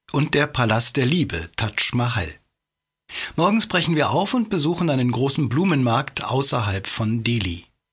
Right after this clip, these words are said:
Tagetes, Jasmin, Rosenblätter, blühender Kohl und viele duftende Wunder mehr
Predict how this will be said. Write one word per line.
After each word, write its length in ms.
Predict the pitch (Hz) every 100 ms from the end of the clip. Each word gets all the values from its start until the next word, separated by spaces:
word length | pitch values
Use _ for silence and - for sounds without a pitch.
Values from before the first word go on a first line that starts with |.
| _ _
Tagetes, 640 | - 135 202 208 170 151 -
Jasmin, 420 | 135 - 180 170
Rosenblätter, 840 | 127 156 180 156 143 143 143 143 127
blühender 500 | 117 175 202 156 131
Kohl 640 | - - 170 165 156 131 - - - -
und 160 | 131 123
viele 360 | 202 202 160
duftende 680 | 120 175 - - 143 139 123
Wunder 320 | 151 165 139
mehr 380 | 135 147 160 143